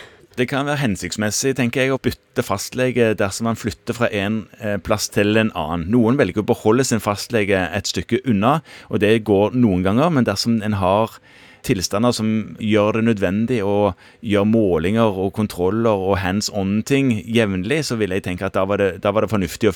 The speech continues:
bytte, selv om fastlegerelasjonen har vært veldig god. Og så kan det være nyttig å bytte dersom du føler at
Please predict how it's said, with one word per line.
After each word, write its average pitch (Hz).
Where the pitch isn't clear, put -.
bytte, -
selv 101
om 101
fastlegerelasjonen 95
har 90
vært 85
veldig 87
god. 80
Og 160
så 190
kan 165
det 160
være 160
nyttig 143
å 131
bytte 127
dersom 120
du 120
føler 98
at -